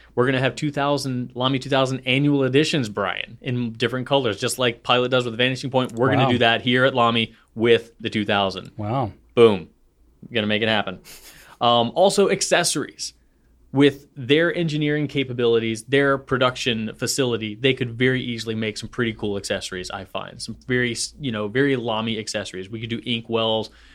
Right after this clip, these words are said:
Speaker 1: We could do different sorts of filling companions, things like that. Um,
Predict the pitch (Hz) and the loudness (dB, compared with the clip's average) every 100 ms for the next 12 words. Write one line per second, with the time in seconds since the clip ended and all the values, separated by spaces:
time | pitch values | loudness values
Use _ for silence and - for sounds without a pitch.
0 | - _ 107 107 107 107 107 110 110 107 | -20 _ -2 -2 -2 -4 -2 0 0 -2
1 | 107 98 120 117 110 - 113 - 110 110 | -4 -4 -6 -6 -6 -4 -4 -4 -6 -8
2 | - - 123 120 117 120 110 - 120 117 | -8 -2 -2 -2 -4 -6 -6 -2 0 0
3 | 113 110 110 - 117 107 107 104 98 85 | -2 -2 -6 -6 -8 -6 -8 -6 -8 -8
4 | - - 104 92 92 | -10 -8 -8 -8 -14